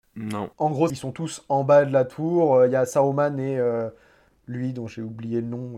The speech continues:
Speaker 2: euh, bon c'est pas grave, qui sont, qui est en haut de la tour et, euh, ils discutent et, euh, ça finit par, euh, le gars qui plante, euh, Saruman et il le pousse dans le vide. Il y a le Palantir, du coup la grosse boule qui permet à Sa-, à,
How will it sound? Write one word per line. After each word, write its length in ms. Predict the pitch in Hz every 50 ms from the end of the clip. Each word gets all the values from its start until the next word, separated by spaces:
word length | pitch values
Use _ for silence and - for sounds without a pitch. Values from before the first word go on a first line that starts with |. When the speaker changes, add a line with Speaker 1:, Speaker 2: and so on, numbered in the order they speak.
| 107 107
Speaker 2:
euh, 320 | 110 113 107 110 110 113
bon 160 | 113 113 107
c'est 120 | - 123 120
pas 140 | - 120
grave, 280 | 117 123 127 123 120 - - -
qui 120 | - 131
sont, 220 | - - 139 139
qui 260 | 135 - - 139 135 139
est 140 | 143 143
en 100 | 139 135
haut 220 | 131 131 139 147 156
de 40 | 135
la 120 | 135 127
tour 400 | 131 - 151 165 175 143 123 - - 143
et, 120 | 135 127
euh, 320 | 123 120 120 120 120 120 120 - _
ils 140 | - 160 156
discutent 560 | 135 147 147 - - - 165 175 185 185 -
et, 100 | 160 135
euh, 180 | 135 135 131 131
ça 160 | 127 - 131
finit 360 | 131 - 135 135 139 143 156
par, 340 | 139 - 139 143 147 139 127
euh, 380 | 123 123 120 117 117 117 113 113 - -
le 180 | 131 127 131
gars 200 | 131 143 147 151
qui 160 | 131 - 135
plante, 480 | 131 - _ - 160 156 156 156 156 -
euh, 180 | 143 139 135 131
Saruman 500 | - 151 139 135 139 143 151 156 151 139
et 120 | 131 123
il 100 | 120 123
le 80 | 120 117
pousse 320 | 117 - - 165 147 135
dans 140 | 143 143 139
le 80 | 135
vide. 340 | 127 143 156 175 175 147 131 - - - _ _
Il 40 | -
y 20 | 131
a 60 | 131
le 120 | 135 131
Palantir, 640 | - 156 151 151 156 156 156 - - 175 175 151 139
du 100 | 131 127
coup 140 | - -
la 160 | 147 131 120 120
grosse 380 | 117 117 127 135 135 131 117
boule 500 | 113 113 113 113 120 135 151 160 160 143
qui 100 | - -
permet 440 | 110 127 123 120 120 131 139 139 131
à 280 | 123 117 117 113 113 113
Sa-, 180 | - - 123
à, 280 | 117 - 127 117 113